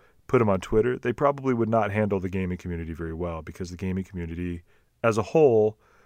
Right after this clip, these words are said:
does not come out very often and go, "Yay, hooray, this game's so great, we love the designer." Generally, they stay quiet about that stuff. It's whenever the designer does something that they don't like, they put 'em on a cross and watch it burn.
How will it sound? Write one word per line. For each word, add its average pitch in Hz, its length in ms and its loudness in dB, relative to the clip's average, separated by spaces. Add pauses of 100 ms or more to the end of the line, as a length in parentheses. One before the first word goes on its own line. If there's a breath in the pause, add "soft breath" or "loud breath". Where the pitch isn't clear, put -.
does 120 160 2
not 117 180 4
come 113 180 -4
out 107 280 0
very 98 180 2
often 92 300 -2
and 95 100 -4
go, 98 320 -2 (380 soft breath)
"Yay, 131 380 4
hooray, 120 440 0
this 110 160 -6
game's 117 240 -2
so 113 100 -4
great, 113 380 -2
we 107 100 -2
love 107 220 2
the 104 80 -4
designer." 101 560 -4
Generally, 107 640 2
they 98 160 -6
stay 95 160 -6
quiet 135 340 2
about 87 200 -6
that 135 200 0
stuff. - 460 -12 (540)
It's 127 160 0
whenever 110 240 2
the 98 100 -2
designer 92 340 -2
does 87 200 -8
something 85 340 -10
that 78 140 -14
they 82 80 -12
don't 80 180 -14
like, 101 380 -4
they 82 500 -8 (640)
put - 140 -4
'em 90 100 -6
on 87 100 -4
a 85 60 -10
cross 85 360 -8
and 82 120 -12
watch 82 180 -12
it 87 80 -18
burn. 90 380 -6